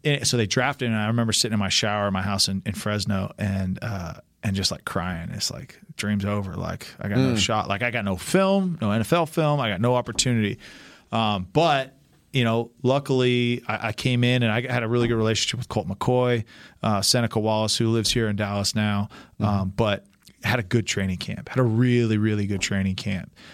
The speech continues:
Speaker 1: Uh, and I was starting to get comfortable in that position of fullback. And so a, a, a good enough training camp to where they signed me to the practice squad. Uh, Miami called and Chicago called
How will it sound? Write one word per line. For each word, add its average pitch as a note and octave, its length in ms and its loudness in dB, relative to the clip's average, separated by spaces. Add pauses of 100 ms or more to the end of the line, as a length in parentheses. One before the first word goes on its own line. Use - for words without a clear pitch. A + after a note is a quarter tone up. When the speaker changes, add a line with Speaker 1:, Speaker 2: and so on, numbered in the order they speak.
(100)
Speaker 1:
Uh, - 160 2
and A#2+ 100 0
I A2 60 -2
was A2 100 0
starting D3 380 2
to B2+ 80 0
get B2 180 -2
comfortable A#2 600 0
in A2+ 160 -2
that G#2 180 -2
position G#2 460 -2
of F#2 80 -4
fullback. F#2+ 500 -4 (340)
And A2 140 0
so G#2+ 460 0 (120)
a, - 100 -8 (260)
a, B2 320 -2 (640)
a C3+ 120 2
good F3+ 200 4
enough F3 200 2
training C3+ 320 0
camp A#2 260 -2
to B2 120 2
where A2 440 2 (360)
they A2 100 0
signed C3 260 2
me C#3+ 60 2
to C#3 80 4
the B2+ 40 2
practice G2 360 -2
squad. F#2+ 420 -2 (640)
Uh, G2+ 320 2
Miami B2 420 2
called A2+ 380 2
and G#2 100 -2
Chicago G#2+ 420 0
called G2 460 -2